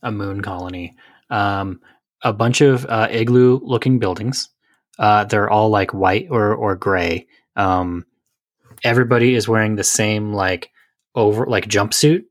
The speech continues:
right? Like, the same, like, white jumpsuit. Um, there's,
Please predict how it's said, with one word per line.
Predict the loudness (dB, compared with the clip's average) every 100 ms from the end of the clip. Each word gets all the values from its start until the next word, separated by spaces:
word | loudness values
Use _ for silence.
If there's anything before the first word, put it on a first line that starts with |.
| _ 0
right? | 0 0
Like, | -2 -6
the | -2
same, | 0 0 0
like, | -2 -2
white | 0 0 -2
jumpsuit. | -4 -2 -2 2 2 2 -4 -20 -20 _
Um, | -2 0 2 -2 -6 -6
there's, | 0 2 4 2 0 0 -2